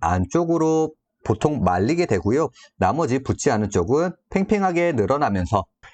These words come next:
이런 부메랑 형태의 모양으로 나타난다라는 것이죠. 그럼 두 개의 공변세포가 서로 마주보면서 이런 형태로 나타나기 때문에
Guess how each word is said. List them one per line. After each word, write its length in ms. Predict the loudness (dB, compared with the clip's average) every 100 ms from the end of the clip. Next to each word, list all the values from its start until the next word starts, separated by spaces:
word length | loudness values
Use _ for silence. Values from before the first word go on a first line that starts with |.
| _
이런 420 | 0 0 0 -2
부메랑 460 | -2 0 2 0 -2
형태의 540 | -4 -4 0 0 0
모양으로 460 | 0 0 0 0 0
나타난다라는 920 | -2 -2 -2 0 0 2 0 0 0
것이죠. 320 | 0 -2 -4 -8 -12 -6
그럼 180 | -2 -2 -4 -16 -20 -4
두 160 | 0 2
개의 260 | 2 0
공변세포가 800 | 0 -2 0 0 0 0 0 0
서로 320 | 0 0 0
마주보면서 960 | 0 0 0 -2 0 0 -2 0 0 0
이런 320 | 0 2 2
형태로 420 | 0 0 0 0
나타나기 520 | 0 0 0 0 0 0
때문에 400 | 0 0 -2